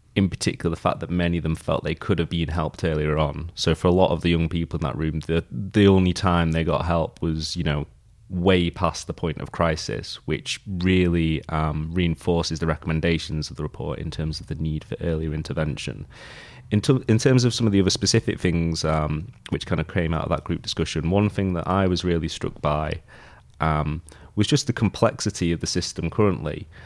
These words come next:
Um, so a lot of young people, um,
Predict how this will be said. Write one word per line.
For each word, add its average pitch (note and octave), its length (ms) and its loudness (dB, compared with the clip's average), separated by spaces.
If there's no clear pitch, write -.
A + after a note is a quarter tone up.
Um, F2 480 2
so G2+ 200 6
a - 20 8
lot A#2+ 260 4
of F2+ 80 0
young F2 220 4
people, E2 760 -2
um, D#2+ 500 -2